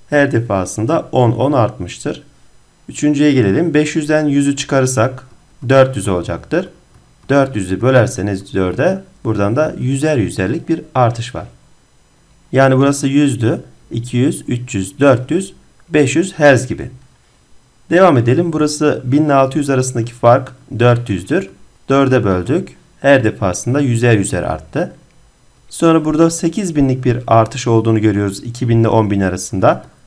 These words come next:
Dörde bölersek iki binlik her defasında bir artış olacaktır.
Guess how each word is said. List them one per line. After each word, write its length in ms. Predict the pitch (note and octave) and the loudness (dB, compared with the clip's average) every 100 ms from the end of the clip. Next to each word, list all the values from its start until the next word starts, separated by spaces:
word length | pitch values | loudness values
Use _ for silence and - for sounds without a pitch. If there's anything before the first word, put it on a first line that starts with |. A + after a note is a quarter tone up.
| _ _ - | _ _ 0
Dörde 300 | C3+ C#3+ C3 | 2 4 4
bölersek 600 | C3+ A#2+ G2 - E3+ - - _ _ | 2 2 2 -2 -4 -6 -20 _ _
iki 260 | C#3 C#3 C3 | -8 -6 -4
binlik 360 | G2+ B2+ D3 - | -2 -2 -4 0
her 160 | C3 A#2 | 2 2
defasında 460 | - F#2 - E3 | 0 -4 -4 -4
bir 140 | D#3 - | -6 0
artış 400 | B2 B2 A#2+ A#2 | 4 4 2 -4
olacaktır. 540 | G#2 E2+ E2+ - - | -6 -6 -8 -12 -18